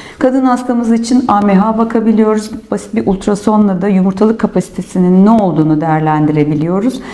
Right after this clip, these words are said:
Bu görüşmeden sonra eğer beklemek istiyorsanız ki her çift ev-, evlendiğinde hemen çocuk sahibi olmak istemez. Bu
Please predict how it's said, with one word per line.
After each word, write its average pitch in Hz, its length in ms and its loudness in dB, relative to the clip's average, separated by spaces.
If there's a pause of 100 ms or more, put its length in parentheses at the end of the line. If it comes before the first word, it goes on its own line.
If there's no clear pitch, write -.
(260)
Bu 277 100 4
görüşmeden 214 600 0
sonra 202 380 0
eğer 196 320 2
beklemek 190 460 0
istiyorsanız 175 680 -2
ki 196 100 -4
her 175 240 -2
çift - 260 -8 (100)
ev-, 175 280 -4
evlendiğinde 170 600 0
hemen 175 260 2
çocuk - 300 -8
sahibi 175 340 -2
olmak 170 360 2
istemez. 190 500 -2
Bu 180 80 0